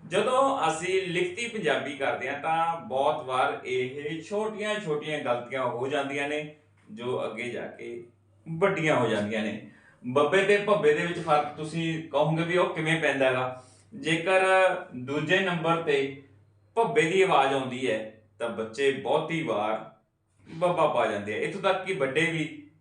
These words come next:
ਇਹ ਸੋਚਣ ਦੇ ਮਜਬੂਰ ਹੋ ਜਾਂਦੇ ਨੇ ਕਿ ਇੱਥੇ ਬੱਬਾ ਪਵੇਗਾ ਜਾਂ ਭੱਬਾ ਪਵੇਗਾ। ਮੰਨ ਲਓ ਇੱਕ ਸ਼ਬਦ ਆਇਆ ਕਿ ਖੰਭਾ, ਜਦੋਂ ਆਵਾਜ਼ ਦੂਜੇ ਤੇ ਨੰਬਰ ਤੇ ਲਮਕਾ ਚ ਆ ਰਹੀ ਹੈ ਤਾਂ ਅਸੀਂ ਕਈ ਵਾਰੀ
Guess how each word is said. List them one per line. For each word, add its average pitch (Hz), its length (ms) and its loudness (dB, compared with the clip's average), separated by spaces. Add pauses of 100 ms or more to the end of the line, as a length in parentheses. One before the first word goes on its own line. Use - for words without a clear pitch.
(200)
ਇਹ 214 140 2
ਸੋਚਣ 208 460 0
ਦੇ 226 100 2
ਮਜਬੂਰ 156 440 0
ਹੋ 127 160 -4
ਜਾਂਦੇ 117 320 -2
ਨੇ 117 300 -8 (540)
ਕਿ 135 60 -8
ਇੱਥੇ 127 300 -6
ਬੱਬਾ 107 340 -4
ਪਵੇਗਾ 131 760 0 (580)
ਜਾਂ 143 160 0
ਭੱਬਾ 120 300 -4
ਪਵੇਗਾ। 101 560 -6 (560)
ਮੰਨ 185 240 4
ਲਓ 208 160 6
ਇੱਕ 196 120 0
ਸ਼ਬਦ 151 340 4
ਆਇਆ 151 220 6
ਕਿ 156 100 -2
ਖੰਭਾ, 185 720 -2 (580)
ਜਦੋਂ 131 240 0
ਆਵਾਜ਼ 151 460 4
ਦੂਜੇ 139 300 0 (460)
ਤੇ 135 240 -2
ਨੰਬਰ 131 300 -2
ਤੇ 127 380 -6 (500)
ਲਮਕਾ 165 520 -2
ਚ - 120 -2
ਆ 139 160 0
ਰਹੀ 131 220 -4
ਹੈ 135 120 -2
ਤਾਂ 135 220 -2
ਅਸੀਂ 135 260 -8
ਕਈ 135 180 -6
ਵਾਰੀ 120 460 -10